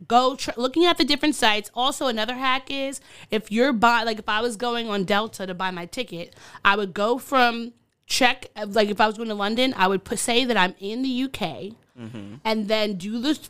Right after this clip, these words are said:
Speaker 1: f-, flight, 'cause it, sometimes it'll give you, like, maybe even thirty to forty dollars off the ticket.
Speaker 2: Yes.
Speaker 1: And then even with the conversion of the currency, um, and then you, s-, you usually, if you check about three or four flight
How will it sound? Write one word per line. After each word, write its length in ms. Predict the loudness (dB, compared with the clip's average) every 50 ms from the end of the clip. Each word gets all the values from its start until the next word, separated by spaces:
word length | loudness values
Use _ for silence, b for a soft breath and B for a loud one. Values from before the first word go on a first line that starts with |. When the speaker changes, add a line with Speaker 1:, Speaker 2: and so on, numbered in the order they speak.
| _ 0
Speaker 1:
f-, 160 | 0 0 0
flight, 320 | -2 -4 -2 0 0 0 -2
'cause 140 | -6 -8 -8
it, 60 | -8
sometimes 480 | -6 -4 -4 -2 0 2 2 2 0
it'll 100 | 0 -2
give 220 | -2 -2 -4 -6 -6
you, 100 | -4 -4
like, 160 | -4 -4 -4
maybe 240 | -6 -6 -8 -8 -8 -4
even 220 | -2 0 0 0
thirty 280 | 0 0 0 0 0 0
to 80 | -2
forty 240 | -2 -4 -4 -4 -4
dollars 320 | -4 -6 -6 -8 -10 -10
off 160 | -12 -12 -14 -18
the 80 | -18
ticket. 320 | -18 -18 -18 -18 -20 -20 _ _ _ -16
Speaker 2:
Yes. 320 | -16 -14 -16 -18 -20 -20 B B B B B
Speaker 1:
And 240 | -4 -2 -2 0 2
then 480 | 2 2 4 2 2 0 0 -2 -6 -6 -2
even 200 | 0 2 2 2
with 120 | 0 -2
the 60 | -4 -4
conversion 500 | -2 0 2 2 2 2 2 2 0 -2
of 80 | -2
the 80 | -4 -4
currency, 500 | -4 -4 -4 -6 -6 -10 -14 -16 -18 -18 B B B B B B B B
um, 380 | 4 4 6 4 2 0 -2 -2
and 200 | -4 -4 -2 0
then 140 | 0 -2 -2
you, 100 | -2 -4
s-, 180 | -4 -6 -6 -4
you 120 | -2 0
usually, 360 | 2 4 4 4 4 4 2 2
if 60 | 2
you 60 | 0
check 240 | -4 -4 -4 -4 -4
about 300 | -2 0 0 0 0 -2
three 100 | -6 -6
or 80 | -6 -6
four 180 | -4 -2 -2
flight 420 | -2 -2 -2 0 0 0 -2 -6